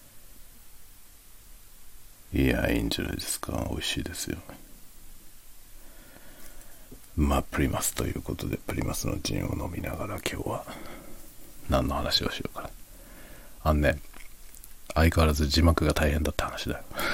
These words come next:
<laughs> 昨日撮影したやつを今日編集して、今ね、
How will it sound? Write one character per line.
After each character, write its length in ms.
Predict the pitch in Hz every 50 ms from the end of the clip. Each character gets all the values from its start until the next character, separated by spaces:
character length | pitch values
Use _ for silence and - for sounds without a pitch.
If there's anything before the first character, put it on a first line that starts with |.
| - - - - - - - - - - - - - - - - - - - - - - - - - - - - - - - - - - - - - - - - - - -
<laughs> 0 |
昨 320 | - - 120 107 107 104
日 60 | 98 90
撮 340 | - - 82 - - -
影 240 | - 82 78 78 76
し 160 | 76 - -
た 140 | - - 78
や 140 | 73 69 69
つ 340 | - - - - 71 - - - - - - - - - - - - -
を 260 | - 71 71 - - - - - - - - - - - - - -
今 320 | - 82 71 67 65 60 -
日 20 | - - - - - - - - - - - - - - - - - - - - - - - - - - - - - -
編 280 | - - 71 71 71 69
集 240 | 67 - - 67 67
し 120 | - - -
て、 400 | - - - 76 67 60 62 67
今 220 | 76 78 71 67
ね、 240 | 53 - 65 78 80